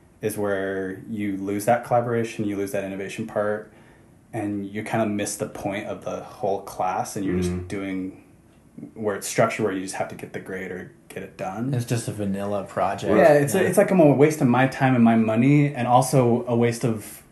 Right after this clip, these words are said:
Speaker 1: developing a, a better person, right? Or in the field.
Speaker 2: Well, and
Speaker 1: So
Speaker 2: that's the issue with, like, collaboration in class, is that if you get
Speaker 1: Yeah.
Speaker 2: stuck in a group where you are all of a sudden not collaborating,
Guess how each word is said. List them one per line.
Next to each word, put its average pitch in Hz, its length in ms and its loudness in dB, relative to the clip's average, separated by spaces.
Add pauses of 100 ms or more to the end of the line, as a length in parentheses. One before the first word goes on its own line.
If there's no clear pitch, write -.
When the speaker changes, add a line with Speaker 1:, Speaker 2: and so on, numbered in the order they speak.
Speaker 1:
developing 120 480 4
a, 107 100 0 (320)
a 110 40 -4
better 110 720 2 (680)
person, 107 480 -2
right? 127 340 0
Or 113 160 2
in 117 140 0
the 110 100 0
field. 113 400 -2
Speaker 2:
Well, 113 100 4
and 110 80 6
Speaker 1:
So 120 60 4
Speaker 2:
that's 127 140 0
the 113 120 2
issue 110 200 2
with, 95 100 0
like, 92 220 -2
collaboration 92 580 0
in 87 60 -6
class, 85 420 -4
is 78 120 -10
that - 180 -2
if 87 120 -8
you 104 120 -2
get 110 140 4
Speaker 1:
Yeah. - 40 0
Speaker 2:
stuck 98 240 0
in 92 60 -2
a 90 80 -4
group 90 320 -6
where 87 100 0
you 90 460 -4
are 87 260 -4
all 90 100 -6
of 85 60 -8
a - 20 -12
sudden 82 220 -4
not 82 240 -4
collaborating, 98 720 -2